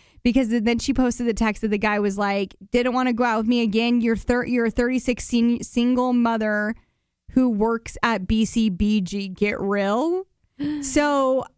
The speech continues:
Speaker 1: I have to imagine Amanda's life for the last few years has been pretty hard,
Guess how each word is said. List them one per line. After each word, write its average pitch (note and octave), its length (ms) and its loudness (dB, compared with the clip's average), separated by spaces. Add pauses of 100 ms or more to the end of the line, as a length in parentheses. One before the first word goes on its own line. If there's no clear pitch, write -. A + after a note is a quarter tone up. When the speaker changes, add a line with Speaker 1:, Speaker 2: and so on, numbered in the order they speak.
Speaker 1:
I A#3+ 140 2
have A#3+ 340 -2
to F4+ 160 0
imagine C4 720 0 (120)
Amanda's A#3 500 2
life A#3 500 -2
for B3 120 0
the A#3+ 120 0
last A3 380 -2 (180)
few C4 280 0
years G#3+ 480 -4
has A3+ 180 -2
been A3+ 220 0
pretty A#3+ 400 -2
hard, G#3 480 -2